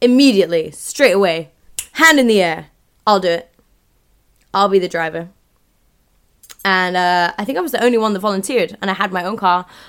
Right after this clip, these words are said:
and I clocked up so many fucking miles on that car, <laughs> and I scared the absolute shit out of everyone with my driving, doing a hundred down these country lanes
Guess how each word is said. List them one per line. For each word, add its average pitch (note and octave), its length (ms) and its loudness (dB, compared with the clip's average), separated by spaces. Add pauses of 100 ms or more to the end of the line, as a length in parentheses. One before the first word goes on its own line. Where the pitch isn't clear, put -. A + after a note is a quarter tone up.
(120)
and F3 100 -10
I F3+ 60 -6
clocked A3+ 360 -6
up - 140 -10
so A#3 300 -2
many A3 160 -4
fucking A3+ 360 -6
miles G3+ 320 0
on F#3+ 120 -6
that F3+ 120 -8
car, F3 320 -4 (220)
<laughs> - 200 -20
and G#3 340 -2
I A3+ 100 -2
scared A#3 440 -4
the G3 100 0
absolute G3+ 400 -6
shit G#3+ 340 -6
out F#3+ 160 -4
of F#3+ 80 -12
everyone F#3+ 260 -4
with F#3 140 -6
my F3+ 100 -4
driving, F3 580 -4 (460)
doing F#3+ 160 -4
a F#3 80 -2
hundred F#3+ 340 -2
down F3+ 160 -4
these F3+ 140 -8
country F#3+ 320 -10
lanes E3+ 560 -8